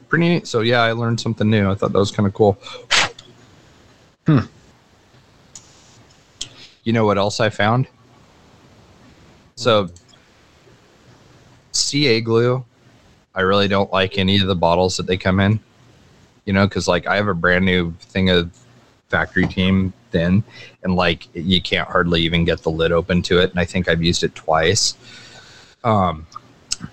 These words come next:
Speaker 1: I started buying Star Bond, which they do a lot of, like, marine stuff. Um,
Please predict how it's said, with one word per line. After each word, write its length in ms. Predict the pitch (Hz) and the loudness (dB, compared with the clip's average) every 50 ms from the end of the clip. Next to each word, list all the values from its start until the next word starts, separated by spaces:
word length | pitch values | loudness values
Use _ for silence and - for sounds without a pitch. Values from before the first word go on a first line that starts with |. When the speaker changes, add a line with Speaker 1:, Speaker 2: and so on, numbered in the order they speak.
| - - - _ _ _ | -20 -20 -20 _ _ _
Speaker 1:
I 60 | - 110 | -2 -2
started 380 | - - - 123 117 117 110 | 0 0 2 2 2 2 0
buying 300 | 104 107 107 104 98 87 | 0 0 2 2 0 -2
Star 360 | - - - - 82 82 85 | -2 -4 -2 0 0 0 0
Bond, 420 | 87 92 98 98 104 120 123 127 120 | 0 0 2 2 2 2 0 -2 -2
which 340 | 98 90 85 - - - - | -2 -2 -2 -2 -4 -4 -2
they 140 | - 101 92 | -2 0 0
do 200 | 87 92 95 95 | 0 0 0 2
a 20 | 92 | 2
lot 160 | 92 90 90 | 2 2 2
of, 60 | 87 | 2
like, 160 | 90 90 82 104 | 0 -2 -2 0
marine 460 | 104 98 92 87 85 85 87 90 90 | 0 2 2 2 2 0 0 0 0
stuff. 580 | - - - 92 92 107 110 - - - - - - - 95 - _ _ _ - | -2 -2 0 2 2 2 0 -2 -8 -18 -20 -14 -12 -12 -12 -12 _ _ _ -2
Um, 440 | 92 90 87 85 82 80 80 85 | 0 0 0 0 0 -2 -4 -6